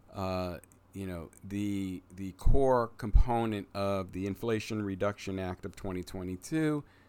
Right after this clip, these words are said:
uh, their comment is the core component is the Medicare negotiation. Now, it could be argued that there are oth-, other elements, and, you know, those include, uh, funding for some,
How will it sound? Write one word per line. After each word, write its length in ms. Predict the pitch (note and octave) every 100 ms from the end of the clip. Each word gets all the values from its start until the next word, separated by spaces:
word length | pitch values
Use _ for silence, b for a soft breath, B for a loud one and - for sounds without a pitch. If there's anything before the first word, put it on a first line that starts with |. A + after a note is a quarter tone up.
| B B -
uh, 240 | A2 G2+ G2+
their 340 | G#2 G#2 C3
comment 460 | C3+ B2+ A2+ A2+ -
is 360 | G#2+ G#2 G#2 G2
the 100 | G#2+
core 200 | B2 A2+
component 580 | A2+ G#2 G#2 G#2+ G#2+ F#2
is 380 | G2+ G2+ G2 F#2+
the 100 | F#2+
Medicare 500 | G2+ G2 - G#2 G2
negotiation. 960 | F#2 F2+ F2 - G2+ G#2+ G2+ - D2 B1+ B B B B B
Now, 260 | G#2+ F#2+ -
it 140 | A2+
could 160 | - B2+
be 160 | A#2 -
argued 720 | G#2+ A#2 A2+ A2 G2+ F#2+ -
that 180 | G#2 G2
there 160 | G2
are 80 | F#2
oth-, 140 | - - -
other 260 | G2 F#2+ -
elements, 640 | A#2+ C3+ G#2 F2+ F#2 - - -
and, 560 | G2 F#2+ F#2+ F2+ F2 F2+
you 100 | F2+
know, 80 |
those 280 | D#2+ G#2 G2
include, 720 | G#2 G2 - C#3+ E3 C#3 G#2 - B B B
uh, 340 | - G2 G2 -
funding 400 | - B2+ A#2 A2
for 420 | G#2 - G#2+ G#2+ G2+
some, 400 | - F#2+ F#2